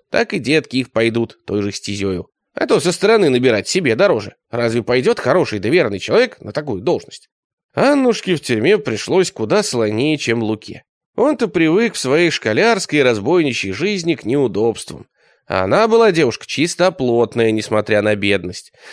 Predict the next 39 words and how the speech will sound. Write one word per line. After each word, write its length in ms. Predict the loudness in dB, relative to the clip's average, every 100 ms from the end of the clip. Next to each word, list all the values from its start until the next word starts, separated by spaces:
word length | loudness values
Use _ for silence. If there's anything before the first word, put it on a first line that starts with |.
| -6
и 140 | -4
понимала, 800 | -2 0 0 2 4 4 4 2
что 180 | 0 -2
в 80 | 0
застенке-то 720 | 0 0 -2 -2 -2 -4 -8
красота 640 | -4 -2 -2 -2 -2 0 0
ее 320 | -2 -4 -10 -10
быстро 380 | -10 -6 -8
увянет, 680 | -6 -6 -2 -2 -2 -4 -12 _ -20 -20 _
и 120 | -10
станет 520 | -8 -2 0 2 2
она 300 | 2 4 2
противна 600 | 0 -6 -12 -6 -2 -2 -2
сама 300 | -4 -6 -6
себе. 380 | -6 -10 -16 -20 _ _ _ _
Мужики 380 | -4 -4 -2 0
об 180 | 0 -2
этом 200 | -4 -6
как-то 320 | -8 -6 -4
не 120 | 0
задумываются, 680 | 2 2 2 0 -4 -10 -10
о 120 | -6
красоте, 520 | -4 -4 -2 -4 -6 -18 _ -20 -8
а 140 | -4
которые 420 | -2 0 2 2 0
задумываются, 760 | -2 0 2 2 0 -2 -10 -16
так 140 | -20 -6
те 180 | -2 0
и 40 |
не 100 | 0
мужики 340 | 0 0 -2
вовсе, 380 | -2 -2 -4 -12 _
а 100 | -12
так, 260 | -10 -12 -18 _ _
лишнее 320 | -14 -10 -8 -6
бремя 200 | -8 -10
в 40 |
штанах 260 | -14 -14 -12
таскают. 440 | -14 -14 -18 _